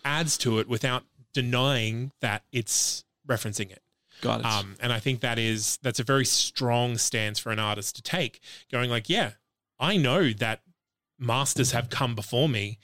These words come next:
Speaker 2: Mm-hmm.
Speaker 1: and I'm having my say as well."
Speaker 2: Exactly.
Speaker 1: Um, and so that's why a lot, a lot of my, my creative projects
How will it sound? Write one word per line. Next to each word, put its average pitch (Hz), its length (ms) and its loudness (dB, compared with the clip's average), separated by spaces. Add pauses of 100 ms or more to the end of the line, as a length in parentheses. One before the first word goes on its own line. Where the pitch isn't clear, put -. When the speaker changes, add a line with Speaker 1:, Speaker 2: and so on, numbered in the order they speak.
(120)
Speaker 2:
Mm-hmm. 110 280 6
Speaker 1:
and - 80 2
I'm 131 300 2
having 117 360 -4
my 110 200 -4
say 104 260 -2
as 98 160 -10
well." 95 280 -18 (400)
Speaker 2:
Exactly. 110 460 0
Speaker 1:
Um, - 140 -16 (140)
and 127 140 0
so 127 120 2
that's 139 300 0
why 117 320 0
a 120 80 -2
lot, 139 220 0
a 135 60 0
lot 127 200 2
of 120 120 0
my, 110 460 -2
my 110 200 -4
creative 107 420 -2 (280)
projects 123 540 0